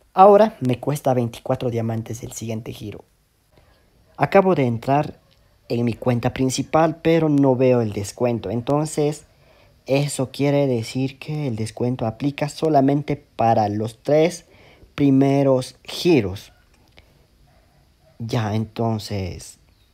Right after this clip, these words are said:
no te salen los descuentos después de haber girado tres primeros. Bueno, vamos a acabar este descuento. El otro giro me salen veinticuatro diamantes. Vamos a hacer ese giro para ver si logramos sacar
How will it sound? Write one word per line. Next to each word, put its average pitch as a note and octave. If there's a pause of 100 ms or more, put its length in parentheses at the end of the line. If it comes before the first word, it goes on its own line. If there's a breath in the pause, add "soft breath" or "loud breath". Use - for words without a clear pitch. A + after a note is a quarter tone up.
no B2+
te C3
salen D3+
los G#2+
descuentos A#2
después A2
de A2
haber G#2+
girado G#2
tres A2+
primeros. G2+ (1300 soft breath)
Bueno, C#3
vamos G#3+
a C#3+
acabar B2 (100)
este G#2
descuento. B2+ (1400 soft breath)
El A#2+
otro -
giro B2+
me A#2+
salen A#2
veinticuatro G#2+
diamantes. F#2+
Vamos C3
a B2
hacer B2
ese D3
giro B2+
para G#2
ver A2
si D3
logramos C#3+
sacar A2+